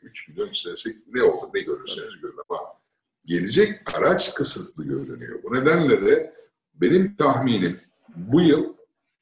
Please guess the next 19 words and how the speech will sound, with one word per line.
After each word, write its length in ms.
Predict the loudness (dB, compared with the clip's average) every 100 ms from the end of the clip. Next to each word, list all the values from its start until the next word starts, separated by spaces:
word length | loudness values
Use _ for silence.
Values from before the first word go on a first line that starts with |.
| _
e, 60 | 2 2 4 4 4 0 -4 -6 -2
Aralık 360 | 0 0 0
ayını 240 | -2 -2 -4
bilmiyoruz 520 | -2 -2 -2 -4 -8
henüz 200 | -4 -2
ama, 220 | -2 -4 -10 -18 _ _ _ -4
e, 300 | -2 -2 -2
büyük 200 | -2 -2
ihtimalle 640 | -8 -10 -10 -10 -10 -12
geçen 360 | -8 -4 -2 -2
yılı 300 | -4 -6 -4
zaten 360 | 0 2 0 -6
yakalayamayacağız 920 | -8 -6 -4 -2 -2 -6 -8 -8 -8 -12
görünüyor 460 | -16 -16 _ _
iki 280 | -20 -20 -20
bin 60 | _
yirmiyi. 680 | -20 -20 -20 -20 -14 -12 -12 _ _ _ _ _ _ _ _ 0
Gelecek 480 | 2 4 4 2
sene 540 | 2 0 0 2 -2